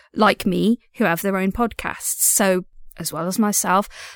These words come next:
there's Maddie Searle, who creates the Prick Willow Papers, and Kirsty Wolven, who is the creator of an upcoming show called Arrivals. So,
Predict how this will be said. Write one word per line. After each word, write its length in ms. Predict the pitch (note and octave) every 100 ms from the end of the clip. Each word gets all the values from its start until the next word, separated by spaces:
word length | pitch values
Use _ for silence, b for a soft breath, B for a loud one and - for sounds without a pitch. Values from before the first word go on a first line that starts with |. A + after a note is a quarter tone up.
| -
there's 240 | G#3+ G3
Maddie 260 | G3+ F#3+ F#3+
Searle, 500 | - A3 G3+ G3+ G#3
who 340 | G#3+ G#3 G3+
creates 380 | - G#3+ F3+ -
the 80 | -
Prick 240 | A3+ -
Willow 220 | A#3+ A#3+
Papers, 560 | A3+ G#3+ G3+ - G#3+ G3 -
and 180 | G3
Kirsty 360 | G3 A3+ G#3 A3
Wolven, 600 | G#3+ B3+ A3+ E3 F3+ G#3+ B B B
who 240 | A#3 G#3+ G3
is 240 | G#3+ G3+
the 100 | -
creator 560 | - G#3 G3 - G3+ F#3+ -
of 340 | G3 F#3+ F3+ -
an 120 | G#3+
upcoming 680 | F3+ - G#3 G3 G3+ G3 G3
show 360 | - G#3+ G3
called 300 | F#3+ - G3+
Arrivals. 800 | G3 G#3 G#3 G3 - C3+ - - B B B B B B B _
So, 580 | - - A#3+ A3 A3 A3